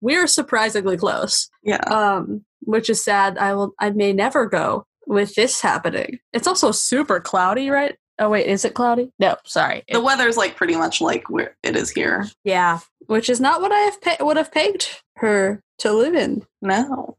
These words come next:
Speaker 1: So that's interesting. Um, again, we know nothing about them at all as people.
Speaker 2: Yeah.
Speaker 1: Uh, <laughs> s-, they, we just know they horny. Uh,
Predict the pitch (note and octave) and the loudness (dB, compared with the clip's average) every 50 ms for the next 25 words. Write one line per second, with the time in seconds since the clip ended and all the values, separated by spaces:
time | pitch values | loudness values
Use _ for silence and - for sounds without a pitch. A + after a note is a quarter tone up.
0 | _ _ - - - - G#3 G3 A#3 - G4 G4 G4 - F#3+ - - - F3+ F3+ | _ _ -12 -8 -4 -2 -2 -2 -2 0 0 0 2 2 0 0 2 0 0 0
1 | - D4 _ _ - - A#3 A3+ G#3+ G3 F#3 F#3 G3 G#3 G3+ _ _ - A#3 A#3+ | -2 -4 _ _ -2 0 2 2 2 2 0 -2 -4 -6 -8 _ _ -4 0 2
2 | C4 D4 E4 D4+ A#3 C4 B3+ B3 A3 G3+ G3+ F#3+ F#3+ - G#3 F#3+ F#3+ F3+ F#3 F3 | 2 2 2 0 0 0 2 2 2 4 2 2 2 2 0 0 2 2 2 0
3 | E3+ - - F3 D#3+ - - - - - E3+ E3+ F3 A#3+ D#4 - - - - - | 0 0 0 0 0 0 -4 -6 -2 0 0 2 4 4 4 2 2 -2 -8 -18
4 | _ _ _ - - F3+ - - - A#2+ - - - - - _ - - - - | _ _ _ -4 -2 -2 0 0 -2 -2 0 -2 -4 -6 -6 _ -20 -20 -20 -20
5 | - _ _ _ - F#3+ G3 - - - - - - - - - - - - - | -20 _ _ _ 0 2 2 2 2 0 -2 -6 -8 -8 -6 -6 -4 -2 -2 -2
6 | - - - - _ _ _ _ - - D4 - - D4+ D4+ - F#4 - - - | -2 -2 -4 -8 _ _ _ _ -6 -2 -2 0 0 -2 0 0 -2 0 2 4
7 | - - - - A3 A3 A#3 D4+ C#4 D#4 F4 F4+ D#4+ E4 D#4+ - - D4+ C#4 C4 | 4 4 4 2 2 0 0 2 2 4 2 2 2 2 0 0 2 2 2 4
8 | A#3+ C4 A#3+ C4+ B3 C4 C#4+ D4 B3+ A#3+ A#3 A#3+ - - - - - - - B3+ | 2 2 2 2 2 2 2 2 2 -2 -2 -2 -4 -4 -2 -2 -4 -2 0 2
9 | C4 C4 B3+ F#3 | 2 4 4 2